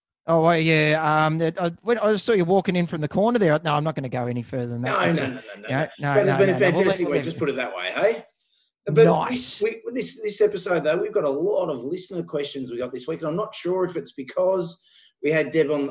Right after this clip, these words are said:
Speaker 2: on the show. Obviously, Deb subbed in for yourself, uh, for
Speaker 1: Yep.
Speaker 2: the week, and, uh, but we got a lot of, a lot of listener questions to go through. So we, um, maybe we'll move
Speaker 1: Awesome.
Speaker 2: on.
Speaker 1: Sounds good, mate. Crack on.
Speaker 2: Well, I just, uh, my week,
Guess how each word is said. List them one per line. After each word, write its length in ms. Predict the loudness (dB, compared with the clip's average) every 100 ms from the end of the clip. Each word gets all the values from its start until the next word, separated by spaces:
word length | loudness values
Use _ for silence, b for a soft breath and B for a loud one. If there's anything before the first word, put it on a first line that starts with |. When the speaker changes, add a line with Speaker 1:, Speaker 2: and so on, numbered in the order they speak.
| -6
Speaker 2:
on 80 | -8
the 80 |
show. 340 | -6 -4 -4 -4
Obviously, 300 | -6 -8 -10
Deb 220 | -6 -6 -6
subbed 340 | -4 -4 -2
in 120 | -6
for 100 | -4
yourself, 500 | -8 -8 -4 -4 -4
uh, 300 | -6 -6 -6 -10 _ _
for 100 | -2
Speaker 1:
Yep. 140 | 0 2
Speaker 2:
the 40 |
week, 240 | 0 -4 -8
and, 240 | -4 0
uh, 140 | 0 -4 -10 b b _
but 200 | -6 -4
we 140 | -6 -4
got 120 | -2
a 60 |
lot 200 | 0 2
of, 100 | 0
a 40 | 0
lot 180 | 0 0
of 80 |
listener 280 | 2 0 -2
questions 580 | -2 -2 -2 -4 -4 -6
to 100 | -6
go 200 | -2 -2
through. 260 | -2 -6 -6
So 220 | -4 -4
we, 320 | -2 -4 -4 -4
um, 280 | -6 -6
maybe 240 | -8 -4 0
we'll 80 | 0
move 80 | 0
Speaker 1:
Awesome. 280 | 2 2 2
Speaker 2:
on. 80 | -2 _ _ _ _ _ _ _ _ _ _ _ _ _ _
Speaker 1:
Sounds 300 | -2 2 2
good, 200 | 4 4
mate. 260 | 4 0 0
Crack 260 | 0 0 2
on. 320 | 0 -2 -6 _ _
Speaker 2:
Well, 240 | 2 4 0
I 60 |
just, 160 | -2 -2
uh, 180 | -2 0
my 240 | 2 4
week, 300 | 6 4 2